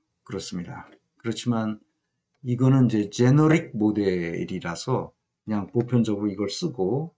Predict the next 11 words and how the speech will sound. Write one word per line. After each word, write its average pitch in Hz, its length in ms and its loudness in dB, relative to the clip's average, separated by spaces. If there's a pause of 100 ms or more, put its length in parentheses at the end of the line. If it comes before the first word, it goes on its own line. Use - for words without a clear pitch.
(240)
이걸 135 640 2
가져다가 113 840 -2 (480)
다시 101 300 -4
자기네 131 760 0
조직에 123 640 0
맞는 123 680 2 (480)
영양, 117 580 2 (560)
그, 92 440 -4
이 92 280 -6 (160)
모델, 117 500 0 (300)
아주 110 300 -8